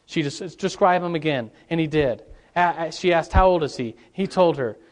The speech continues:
She said, "Joe B has been drunk for the last three months." Brennan said, "You're lying to me. He would never do that. He's the man that saved me. He's not drunk."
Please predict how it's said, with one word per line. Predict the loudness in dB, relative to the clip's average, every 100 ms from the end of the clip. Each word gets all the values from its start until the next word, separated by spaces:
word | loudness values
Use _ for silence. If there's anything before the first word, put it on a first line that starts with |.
| _
She | -10 -4
said, | 0 0
"Joe | 2 2 2
B | 0 -2
has | -4
been | -6 -4
drunk | -2 -2 -4
for | -4
the | 0
last | 2 0 -4
three | -6
months." | -2 -4 -4 -12 -20 _ _ _ _ -2
Brennan | -2 -2
said, | -4 -2
"You're | 0
lying | 2 0 -2
to | -6
me. | -8 -8 -14 _
He | -2
would | -2 0
never | -2 -2
do | -2 0
that. | 0 -2
He's | -2 -4
the | -2
man | -2 -2
that | -6
saved | -2 -2 -2 -6
me. | -10
He's | -6
not | -2 -2 -2
drunk." | -4 -4